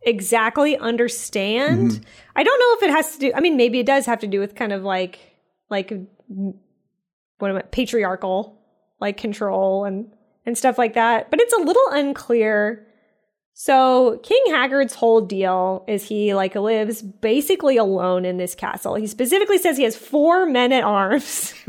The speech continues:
Speaker 2: Right.
Speaker 1: Four. There's nobody else here.
Speaker 2: <laughs>
Speaker 1: And he's got, like, his son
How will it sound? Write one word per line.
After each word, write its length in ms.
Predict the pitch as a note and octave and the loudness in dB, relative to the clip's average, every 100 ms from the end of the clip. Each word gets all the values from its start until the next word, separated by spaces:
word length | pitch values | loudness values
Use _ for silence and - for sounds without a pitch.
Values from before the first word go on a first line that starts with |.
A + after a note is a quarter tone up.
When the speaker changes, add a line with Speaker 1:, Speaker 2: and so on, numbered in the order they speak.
| C3+ | -8
Speaker 2:
Right. 260 | - - - | -6 -6 -10
Speaker 1:
Four. 520 | - F4 A#3+ F#3 - D4 | 0 2 4 0 -6 0
There's 220 | C#4 C#4+ | 0 2
nobody 500 | D4+ F4+ G4+ G4+ F#4+ | 2 4 4 4 6
else 240 | F4 E4+ | 4 2
here. 380 | D4+ B3 G#3 A#3 - | 2 2 0 -4 -12
Speaker 2:
<laughs> 40 | _ _ - - - - - | _ _ -20 -20 -20 -14 0
Speaker 1:
And 80 | |
he's 140 | F4+ E4+ | 2 4
got, 140 | E4+ | 4
like, 200 | D4+ C4+ | 4 2
his 320 | C#4 A#3 - | 2 0 0
son 300 | - B3+ F#4+ | -2 0 2